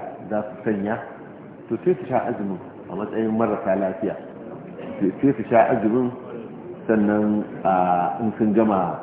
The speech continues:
treatment din sai su rama waɗannan kwanakin. In kuma sun ɗauki fatawar Sheikh bin Baz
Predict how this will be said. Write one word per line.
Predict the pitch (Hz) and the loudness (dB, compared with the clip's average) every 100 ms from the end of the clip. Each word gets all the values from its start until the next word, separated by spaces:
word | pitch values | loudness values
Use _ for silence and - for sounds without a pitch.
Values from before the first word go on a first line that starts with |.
| - - | -10 -4
treatment | 107 110 120 98 110 | -2 0 2 0 0
din | 135 120 - - - - | -2 -4 -12 -12 -12 0
sai | 135 | 2
su | 135 | 4
rama | 101 107 101 | 4 6 4
waɗannan | 87 92 90 95 | 0 -2 -2 -4
kwanakin. | - 87 78 - - - - - - - - - - - - | 0 0 0 -4 -8 -8 -16 -16 -16 -16 -16 -18 -18 -14 -6
In | 123 | -6
kuma | - 139 | -2 0
sun | 147 120 | 0 2
ɗauki | 113 117 | 0 0
fatawar | 117 104 117 120 120 - | -4 0 2 4 2 0
Sheikh | 135 107 | -2 0
bin | 98 101 | 2 4
Baz | 123 117 | 4 4